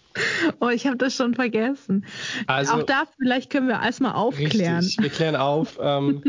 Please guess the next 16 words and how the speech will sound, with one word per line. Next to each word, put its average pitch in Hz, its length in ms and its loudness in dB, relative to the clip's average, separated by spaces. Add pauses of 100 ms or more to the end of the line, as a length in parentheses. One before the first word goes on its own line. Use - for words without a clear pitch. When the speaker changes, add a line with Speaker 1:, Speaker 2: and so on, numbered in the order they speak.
(120)
Speaker 1:
<laughs> - 180 -20
Speaker 2:
wir 143 100 0
waren 160 160 2
auf 156 200 0
einem 147 120 2
Geburtstag 143 560 0
eingeladen, 131 880 0
weil 135 220 2
sich 131 240 -4
unser 139 240 0
Freundeskreis 143 720 -2
doch - 200 -2
hin 147 140 2
und 143 140 0
wieder 139 260 2
überschneidet. 139 720 0